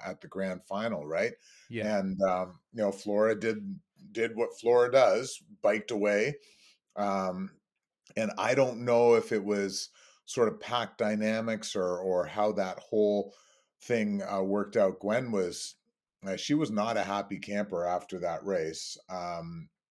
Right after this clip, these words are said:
Speaker 1: for sure. And, you know, justifiably so. But, um, you know, this is, there's, she will need to be much more all round. It's not like she was, I'm not trying to imply in any way, shape, or form that she was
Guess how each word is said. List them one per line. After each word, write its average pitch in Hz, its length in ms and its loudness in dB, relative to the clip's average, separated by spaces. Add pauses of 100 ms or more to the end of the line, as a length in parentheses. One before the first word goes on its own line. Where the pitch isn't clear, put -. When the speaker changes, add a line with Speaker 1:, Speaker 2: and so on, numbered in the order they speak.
(140)
Speaker 1:
for 101 220 -4
sure. 87 400 -2
And, 95 320 -4 (460)
you 110 60 -4
know, 87 80 -4
justifiably 90 800 -4
so. 90 380 0
But, 90 280 -4 (120)
um, 92 560 -8 (580)
you 123 80 -6
know, 113 140 2
this 120 280 -4
is, 123 340 -6 (1080)
there's, 127 760 0 (560)
she 117 800 -4
will 127 220 0
need 143 360 0
to 156 80 -4
be 117 560 0 (680)
much 131 540 -6
more 117 360 0
all 110 320 2
round. 98 360 0
It's 95 140 -8
not 131 180 0
like 104 160 -2
she 104 200 -6
was, 92 400 -4
I'm 98 100 -8
not 101 160 -2
trying 101 260 -4
to 95 80 -4
imply 92 340 -4
in 87 120 -6
any 98 160 -2
way, 90 160 -4
shape, 90 300 -10
or 82 40 -12
form 101 340 -4
that 82 140 -8
she - 140 -10
was 87 280 -8